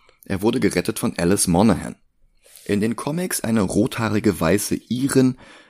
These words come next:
im Film eine schwarze Frau mit Dreadlocks. Was die Berufsempörer, die leichtgläubige Fans für rechtsextreme Bewegungen sensibilisieren sollen,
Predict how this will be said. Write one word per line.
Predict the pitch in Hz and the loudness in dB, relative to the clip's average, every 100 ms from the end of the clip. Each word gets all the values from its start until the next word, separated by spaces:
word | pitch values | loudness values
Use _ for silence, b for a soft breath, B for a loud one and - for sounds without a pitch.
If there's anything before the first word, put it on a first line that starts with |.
| B | B
im | 98 | -2
Film | 92 123 123 - | 2 4 4 2
eine | 107 | -2
schwarze | - 71 80 101 | -2 -4 -4 -2
Frau | - 67 | -4 -2
mit | 82 90 87 | -2 0 0
Dreadlocks. | 90 82 - - - - _ _ _ _ _ _ _ | 0 0 -4 -8 -10 -14 _ _ _ _ _ _ _
Was | 85 104 123 - | -2 0 0 -2
die | 107 | 0
Berufsempörer, | 110 92 147 - - 87 80 - 80 73 64 - | 0 0 -2 -2 -2 -2 0 0 0 0 -6 -6
die | 87 85 | -8 -2
leichtgläubige | 85 92 - 92 90 90 90 | 0 0 0 -2 0 0 -2
Fans | - 95 110 | 0 0 0
für | - 82 87 80 | -2 0 2 2
rechtsextreme | 87 - - - 95 80 | -2 -4 -6 -2 -2 -2
Bewegungen | 82 104 131 78 80 | 0 0 0 0 0
sensibilisieren | 76 80 76 82 76 82 76 | -2 -4 -4 -4 -2 -2 -2
sollen, | 80 95 | -2 -2